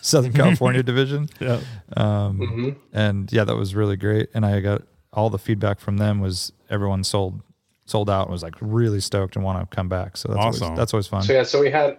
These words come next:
Speaker 3: dude, that, um, the, like, the Mexican, Mexican Indian fusion one was killer. We had these nachos that were, like, curry chicken
Speaker 2: Ooh.
Speaker 3: nachos, were amazing.
Speaker 1: Very
Speaker 2: Wow.
Speaker 1: good.
Speaker 3: Yeah,
Speaker 2: That
Speaker 3: they were
Speaker 2: place
Speaker 3: so
Speaker 2: sold
Speaker 3: good.
Speaker 2: out
Speaker 3: And then
Speaker 2: quick too.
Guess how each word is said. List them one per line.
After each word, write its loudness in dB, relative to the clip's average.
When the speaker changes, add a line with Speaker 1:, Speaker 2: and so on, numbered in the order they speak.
Speaker 3:
dude, 0
that, 2
um, -2
the, 0
like, 0
the 2
Mexican, 0
Mexican 2
Indian 2
fusion 0
one -2
was -4
killer. 2
We 2
had 0
these 0
nachos 2
that 2
were, -2
like, 0
curry 2
chicken 0
Speaker 2:
Ooh. -2
Speaker 3:
nachos, 2
were -2
amazing. 0
Speaker 1:
Very 2
Speaker 2:
Wow. 4
Speaker 1:
good. -6
Speaker 3:
Yeah, 2
Speaker 2:
That 0
Speaker 3:
they 2
were 6
Speaker 2:
place 0
Speaker 3:
so 6
Speaker 2:
sold 6
Speaker 3:
good. 6
Speaker 2:
out 2
Speaker 3:
And 2
then 6
Speaker 2:
quick 2
too. 2